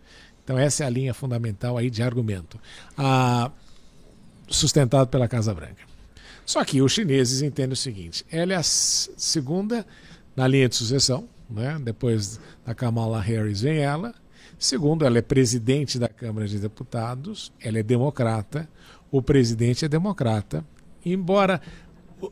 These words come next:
democrata na Casa Branca seja um pouco diferente de democrata no Congresso, você sabe que toda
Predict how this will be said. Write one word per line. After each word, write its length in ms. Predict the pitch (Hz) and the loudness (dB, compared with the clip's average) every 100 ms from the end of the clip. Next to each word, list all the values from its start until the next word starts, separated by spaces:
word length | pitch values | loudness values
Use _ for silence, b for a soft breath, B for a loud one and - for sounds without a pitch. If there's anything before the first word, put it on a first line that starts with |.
| - | 4
democrata 600 | 202 196 160 190 202 180 | 6 6 6 4 4 2
na 120 | 147 | 2
Casa 280 | 147 131 117 | 4 4 4
Branca 320 | 120 117 117 | 2 0 0
seja 360 | - 170 160 135 | 2 2 2 0
um 40 | |
pouco 280 | 110 135 139 | 0 -2 -2
diferente 540 | 113 - 117 117 - | -4 -2 0 -2 -4
de 80 | 110 | -4
democrata 640 | 110 120 110 - 107 101 | 0 0 0 -2 -4 -2
no 120 | 104 98 | -4 -6
Congresso, 680 | 92 90 131 165 113 - 104 B B B B - | -8 -6 -6 -6 -8 -10 -14 B B B B -4
você 340 | 139 139 190 | 0 2 0
sabe 280 | - 143 127 | 0 0 0
que 120 | 139 | -4
toda 680 | - - 220 160 131 123 | -2 4 6 6 4 2